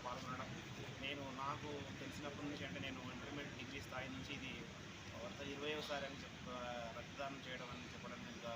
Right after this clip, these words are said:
చాలా గర్విస్తున్నాను. కాబట్టి అందరూ కూడా, యూత్ కూడా దీంట్లో పాల్గొని ఇంకొంతమందికి ఆదర్శంగా ఉండాలని నేను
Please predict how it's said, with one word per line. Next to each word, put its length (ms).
చాలా 160
గర్విస్తున్నాను. 520
కాబట్టి 300
అందరూ 300
కూడా, 160
యూత్ 160
కూడా 200
దీంట్లో 300
పాల్గొని 500
ఇంకొంతమందికి 540
ఆదర్శంగా 480
ఉండాలని 460
నేను 160